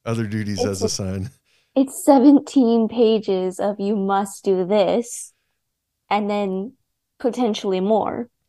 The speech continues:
Speaker 1: So thinking about that story loop and then thinking about the mission, you tie those together. What people, I think, want, and what I heard you say and what I believe as well, is that they wanna be a part of a story that makes a difference,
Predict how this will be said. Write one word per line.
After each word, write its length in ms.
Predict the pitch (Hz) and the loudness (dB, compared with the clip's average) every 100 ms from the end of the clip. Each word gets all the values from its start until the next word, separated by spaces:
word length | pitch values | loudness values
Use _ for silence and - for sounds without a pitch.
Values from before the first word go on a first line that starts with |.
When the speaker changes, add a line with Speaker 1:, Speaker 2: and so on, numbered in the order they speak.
| _ _ | _ _
Speaker 1:
So 180 | - 120 | -8 -6
thinking 440 | - 139 139 143 107 | -4 -6 -4 -6 -4
about 280 | 95 95 | -6 -8
that 180 | 92 80 | -8 -10
story 520 | - - 156 156 101 | -12 -10 -8 -6 -4
loop 400 | 92 90 90 92 - | -4 -6 -6 -10 -12
and 180 | 92 | -10
then 340 | 90 92 90 85 | -6 -6 -8 -10
thinking 360 | 107 98 101 98 | -10 -10 -8 -8
about 400 | 90 95 92 - | -8 -8 -8 -10
the 60 | |
mission, 540 | 87 101 131 - 92 92 | -10 -6 -6 -6 -10 -10
you 60 | |
tie 240 | 85 110 107 | -12 -12 -10
those 220 | 95 85 | -8 -10
together. 640 | 90 85 107 95 87 90 _ _ _ _ _ _ _ | -12 -8 -6 -6 -8 -10 _ _ _ _ _ _ _
What 220 | 120 - | -10 -8
people, 360 | 147 160 143 110 | -10 -8 -6 -6
I 100 | 98 | -6
think, 240 | - 92 | -10 -12
want, 340 | 90 104 101 92 | -12 -10 -8 -8
and 100 | 92 | -8
what 100 | 98 | -8
I 60 | 92 | -6
heard 200 | 107 101 | -6 -6
you 80 | 101 | -8
say 200 | 98 98 | -6 -8
and 100 | 92 | -6
what 100 | 90 | -6
I 120 | 98 | -6
believe 280 | 95 90 87 | -6 -8 -10
as 140 | 85 | -10
well, 260 | 107 107 92 | -6 -6 -6
is 120 | 87 | -6
that 220 | 95 78 _ _ _ _ _ _ | -8 -8 _ _ _ _ _ _
they 220 | 120 110 | -8 -6
wanna 380 | 101 107 131 147 | -4 -4 -4 -4
be 160 | 127 127 | -6 -6
a 80 | |
part 280 | 120 - 107 | -8 -10 -10
of 100 | 101 | -8
a 40 | 101 | -10
story 680 | - 95 92 90 90 90 - | -10 -10 -8 -8 -8 -10 -12
that 100 | 85 | -10
makes 320 | 92 110 - | -6 -6 -8
a 40 | |
difference, 680 | 131 95 - 95 101 - | -6 -8 -6 -8 -8 -10